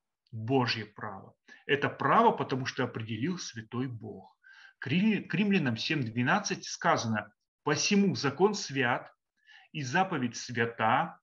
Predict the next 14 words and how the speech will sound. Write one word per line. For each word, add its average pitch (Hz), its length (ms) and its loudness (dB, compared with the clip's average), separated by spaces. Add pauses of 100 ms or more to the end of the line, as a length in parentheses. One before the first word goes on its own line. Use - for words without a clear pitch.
(260)
и 156 80 -6
праведна, 127 920 -2 (420)
и 139 80 -8
добра». 127 540 0 (580)
Здесь 151 320 0
не 185 80 4
говорится 180 720 2
о 147 120 -2
церемониальном 165 960 0
или 151 220 -8
национальном 139 760 -2
законе 120 560 -4
Израиля, 117 480 -4
нет. 123 220 -12